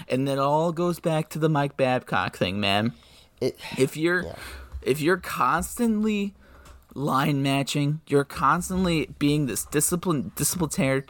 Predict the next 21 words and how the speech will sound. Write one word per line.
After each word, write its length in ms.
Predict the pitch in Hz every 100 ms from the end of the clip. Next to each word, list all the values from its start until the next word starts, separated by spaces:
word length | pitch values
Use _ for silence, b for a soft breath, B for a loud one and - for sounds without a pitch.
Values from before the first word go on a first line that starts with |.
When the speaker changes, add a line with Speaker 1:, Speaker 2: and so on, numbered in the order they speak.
| -
Speaker 1:
dis-, 220 | 139 - -
disciplinarian? 840 | 156 165 196 233 240 285 330 415 359 -
Disciplinarian? 720 | - - 247 - - 302 381
There 240 | 370 123 104
goes 200 | 98 117
my, 200 | 92 - B B B
my 200 | 113 113
wording. 480 | 104 110 127 117 113 B B B
Uh, 340 | 127 120 110 98
but, 200 | 107 143
you 60 | 160
know, 100 | 175
if 100 | 170
you're 140 | 175
this 140 | 170 -
constant 480 | 151 165 196 208
guy 240 | 139 139 143
who's 160 | 127
gonna 220 | 135 127 117
just, 220 | 123 139
you 160 | 147